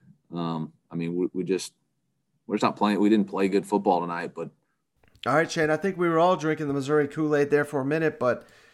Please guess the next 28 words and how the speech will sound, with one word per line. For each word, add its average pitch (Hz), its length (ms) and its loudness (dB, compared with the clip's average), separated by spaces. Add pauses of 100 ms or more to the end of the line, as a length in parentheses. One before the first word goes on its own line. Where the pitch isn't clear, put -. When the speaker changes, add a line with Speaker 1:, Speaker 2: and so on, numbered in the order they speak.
(200)
Speaker 2:
then, 139 380 -2
uh, 135 380 0 (320)
you 147 80 -6
know, 156 100 4
I 165 60 6
don't 175 120 2
wanna 160 140 0
say 151 200 0
reality 139 640 2
struck, 135 440 -2
but 127 160 -2
just 147 240 -6
more, 151 400 2 (720)
you 147 100 -2
know, 147 100 2
the, 131 240 0
uh, 123 140 2
the 120 180 -2
losses 175 680 2
and 123 160 -4
the 110 60 -2
lack 151 320 2
of 123 160 -6
depth 139 320 0
and 147 100 -2
everything 151 340 -6
like 143 220 -2
that. 147 340 0